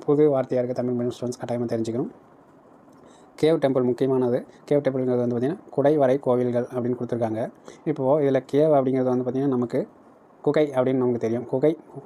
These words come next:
கோவில் அப்படின்னு ஃபஸ்ட் ஆப்ஷனே கொடுத்துருப்பாங்க. அதனால் நம்ம கேவ் டெம்பிள்னா குகை கோவில் தானே சரியானதுன்னு கொடுத்துருவோம். ஆனால் நம்ம தமிழ் பாடப்புத்தகத்தில் என்ன கொடுத்துருக்காங்க? கேவ் டெம்பிள் அப்படிங்கிறதுக்கு வந்து பார்த்திங்கன்னா குடைவரை கோவில் அப்படிங்கிறது தான் வந்து சரியானது. கேவ் டெம்பிள்னா எதுக்கு மேலே ஞாபகம் வரணும்? குடைவரை கோவில் தான் ஞாபகம் வரணும். குகை கோவில் ஞாபகம் இருக்காது. குடைவரை கோவில்.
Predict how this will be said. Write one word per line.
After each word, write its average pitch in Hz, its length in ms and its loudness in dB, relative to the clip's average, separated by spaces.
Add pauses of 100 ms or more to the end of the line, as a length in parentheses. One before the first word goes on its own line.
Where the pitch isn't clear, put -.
(200)
கோவில் 131 340 2
அப்படின்னு 127 320 -2
ஃபஸ்ட் 120 220 -2
ஆப்ஷனே 127 280 -2
கொடுத்துருப்பாங்க. 117 440 -4
அதனால் 123 240 -2
நம்ம 120 160 -4
கேவ் 127 160 0
டெம்பிள்னா 127 340 -4
குகை 143 180 2
கோவில் 131 240 0
தானே 127 200 -2
சரியானதுன்னு 123 400 -2
கொடுத்துருவோம். 120 380 -6 (320)
ஆனால் 147 160 0
நம்ம 135 160 0
தமிழ் 135 200 2
பாடப்புத்தகத்தில் 127 420 0
என்ன 123 120 0
கொடுத்துருக்காங்க? 120 480 -4
கேவ் 139 200 2
டெம்பிள் 127 280 -2
அப்படிங்கிறதுக்கு 117 400 -2
வந்து 113 120 -4
பார்த்திங்கன்னா 135 240 -4 (320)
குடைவரை 147 480 2
கோவில் 127 300 0
அப்படிங்கிறது 120 340 -2
தான் 120 100 -2
வந்து 135 180 -4
சரியானது. 113 420 -4
கேவ் 139 180 -2
டெம்பிள்னா 127 300 -2
எதுக்கு 123 160 -2
மேலே 127 120 0
ஞாபகம் 120 200 -2
வரணும்? 139 200 -2 (300)
குடைவரை 151 340 4
கோவில் 127 200 2
தான் 127 100 0
ஞாபகம் 117 200 0
வரணும். 143 220 -2 (380)
குகை 139 240 2
கோவில் 131 240 0
ஞாபகம் 117 300 -4
இருக்காது. 113 220 -6 (100)
குடைவரை 131 420 2
கோவில். 110 280 -4